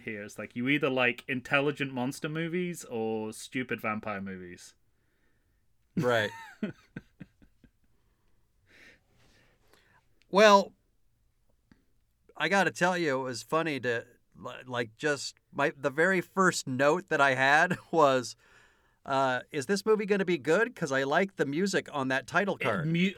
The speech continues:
Speaker 1: I, I like, I, I, uh, my overall take is, I like all the mu-, music in all of these movies, but I,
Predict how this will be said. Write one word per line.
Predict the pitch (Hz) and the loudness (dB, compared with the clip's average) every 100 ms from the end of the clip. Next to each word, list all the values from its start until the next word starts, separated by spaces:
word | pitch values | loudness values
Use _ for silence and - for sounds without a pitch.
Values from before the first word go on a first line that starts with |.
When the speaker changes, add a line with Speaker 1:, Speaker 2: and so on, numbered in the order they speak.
| - | -6
Speaker 1:
I, | 143 156 - _ _ _ | -4 -4 -8 _ _ _
I | - 190 | 2 4
like, | 208 185 - - _ _ _ _ | 6 4 0 -16 _ _ _ _
I, | 151 165 - 151 156 160 - | 2 2 4 2 4 2 -2
I, | |
uh, | 156 | -4
my | 143 143 139 139 147 | 0 2 2 0 2
overall | 156 160 165 160 | 2 2 2 2
take | - 147 143 - | 0 -2 -2 -2
is, | 151 147 - _ _ _ _ _ _ | -2 -4 -12 _ _ _ _ _ _
I | 139 | 2
like | 151 143 - | 4 2 2
all | 131 147 | 0 2
the | 143 | 0
mu-, | 143 143 143 | 0 0 -2
music | 143 147 143 147 - | -2 -4 -2 -6 -6
in | 127 | -10
all | 117 127 151 | -4 0 0
of | 139 | 0
these | 127 120 | -4 -2
movies, | 113 117 113 110 113 | -2 -4 -4 -4 -6
but | - 113 107 | -8 -10 -8
I, | 113 113 117 | -6 -4 -4